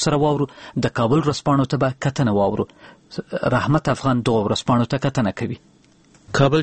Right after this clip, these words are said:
Speaker 2: چاپ یو شمېر ورځپاڼو منتخب ولسمشر ته د باور لیک د سپارلو او له امریکا سره د امنیتي او دفاعي تړون په اړه لیکنې او تبصرې کړې دي. سرنوشت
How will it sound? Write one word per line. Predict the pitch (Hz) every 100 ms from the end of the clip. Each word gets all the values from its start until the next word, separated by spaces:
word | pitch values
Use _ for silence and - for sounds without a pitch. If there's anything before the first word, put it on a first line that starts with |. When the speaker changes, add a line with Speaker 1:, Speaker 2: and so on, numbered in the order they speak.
| -
Speaker 2:
چاپ | 147
یو | 139 135
شمېر | - 127 107
ورځپاڼو | 101 - 113 110 104
منتخب | 98 - 113 104
ولسمشر | 98 - 113 - 131
ته | 139 123
د | 104
باور | 95 98 87 113
لیک | 110
د | 98
سپارلو | - 101 117 143 151 - - -
او | 156
له | 156
امریکا | 147 147 147 139
سره | - 123 110
د | 110
امنیتي | 104 101 98 - 113
او | 98
دفاعي | 92 104 107
تړون | 120 123 127
په | 123
اړه | 120 113
لیکنې | 95 107 113 101
او |
تبصرې | 85 90 - 95 87 90
کړې | 90 92 98
دي. | 113 113 - - -
سرنوشت | 143 147 160 175